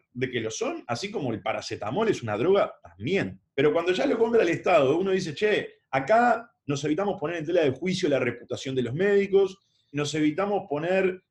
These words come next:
entre ojo y ojo todo el tema de la producción local y cómo lo,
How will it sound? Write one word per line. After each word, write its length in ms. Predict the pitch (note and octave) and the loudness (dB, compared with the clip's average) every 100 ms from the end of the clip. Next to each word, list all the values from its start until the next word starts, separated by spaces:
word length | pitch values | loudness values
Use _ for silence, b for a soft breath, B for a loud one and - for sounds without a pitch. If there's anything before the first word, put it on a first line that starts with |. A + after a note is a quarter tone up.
| _ | _
entre 320 | - C3+ C#3+ D3 | -4 -2 0 0
ojo 300 | F3 - C#3 | 0 0 0
y 100 | E3 | 2
ojo 560 | F#3 F#3 E3+ D#3+ - - | 2 0 -2 -2 -4 -8
todo 180 | E3 D3+ | 0 2
el 140 | C#3 | 2
tema 240 | D3 D#3 C3+ | -2 -4 -4
de 80 | |
la 160 | A2+ A2 | -4 -6
producción 460 | A#2 A#2 A2+ C#3 C3 | -8 -12 -10 -6 -4
local 600 | B2 F3 F3+ E3+ D3+ - | -4 2 4 4 2 -4
y 100 | A#2+ | -12
cómo 340 | - E3 D#3+ | -6 -4 0
lo, 800 | C#3+ B2+ A#2 A#2 A2 G#2 G2+ F#2+ | 2 2 0 0 -2 -2 -6 -8